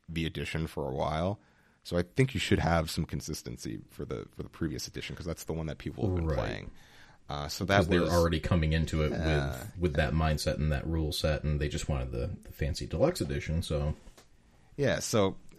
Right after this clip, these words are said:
Speaker 1: that's frustrating. I'm, I'm not super happy as a backer.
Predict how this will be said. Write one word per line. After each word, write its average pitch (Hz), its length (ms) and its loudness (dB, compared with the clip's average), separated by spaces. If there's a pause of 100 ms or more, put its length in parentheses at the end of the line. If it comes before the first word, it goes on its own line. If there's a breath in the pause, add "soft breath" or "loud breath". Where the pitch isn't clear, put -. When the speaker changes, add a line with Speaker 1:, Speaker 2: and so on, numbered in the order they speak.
(100)
Speaker 1:
that's - 180 -14
frustrating. 80 640 -2
I'm, 82 200 -2 (100)
I'm 98 120 -2
not 117 180 -2
super - 380 -2
happy 76 540 -2
as 78 200 -6
a 76 40 -8
backer. 76 720 -6